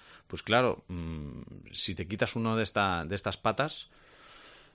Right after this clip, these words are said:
pues, eh, la estructura del equipo queda muy tocada. O sea, yo no me quiero imaginar a día, a la pro-, la próxima temporada un español sin Gerard Moreno o sin David López.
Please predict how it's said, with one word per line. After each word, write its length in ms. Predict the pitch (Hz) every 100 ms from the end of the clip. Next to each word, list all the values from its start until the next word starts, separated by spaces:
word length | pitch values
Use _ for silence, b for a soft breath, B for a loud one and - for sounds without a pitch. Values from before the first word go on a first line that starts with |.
| _ -
pues, 420 | 92 - - -
eh, 340 | 82 78 78 78
la 100 | 78
estructura 420 | - 90 101 92
del 140 | 92
equipo 400 | 90 82 - 104
queda 640 | - 90 90 113 123 110 85
muy 180 | 80 85
tocada. 480 | 80 92 143 101 -
O 40 |
sea, 160 | - 80
yo 100 | 85
no 80 | 104
me 80 | 98
quiero 160 | 107
imaginar 560 | 110 107 - 98 101 113
a 180 | 113 101
día, 920 | 104 107 104 104 104 98 92 71 87
a 20 |
la 160 | 95 92
pro-, 240 | 101 -
la 200 | 92 92
próxima 380 | - 101 117 107
temporada 720 | 107 101 110 110 110 117 143 151
un 180 | 139
español 380 | 104 - 92 95
sin 220 | - 139
Gerard 260 | 127 95 80
Moreno 360 | 78 80 123 85 - - - b b b b b b _ _ -
o 280 | 98 95 -
sin 300 | - - 98
David 260 | 90 85 78
López. 520 | 104 139 87 - -